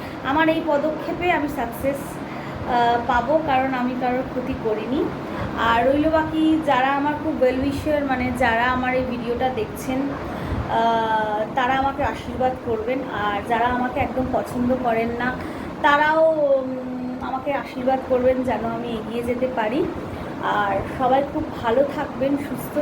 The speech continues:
থাকবেন, আর হাসি খুশি থাকবেন, এগিয়ে যাবেন। জীবনটা হচ্ছে এগিয়ে যাওয়ারই নাম। খুব অল্প সময়ের জীবন, হাসি খুশিভাবে কাটিয়ে দিতে হবে, কাজের মধ্যে কাটিয়ে দিতে হবে,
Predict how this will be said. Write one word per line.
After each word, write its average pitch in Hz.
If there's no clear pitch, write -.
থাকবেন, 262
আর 226
হাসি 247
খুশি 302
থাকবেন, 269
এগিয়ে 254
যাবেন। 269
জীবনটা 294
হচ্ছে 302
এগিয়ে 254
যাওয়ারই 277
নাম। 262
খুব -
অল্প 262
সময়ের 285
জীবন, 269
হাসি 254
খুশিভাবে 277
কাটিয়ে 254
দিতে 254
হবে, 262
কাজের 262
মধ্যে 269
কাটিয়ে 262
দিতে 254
হবে, 254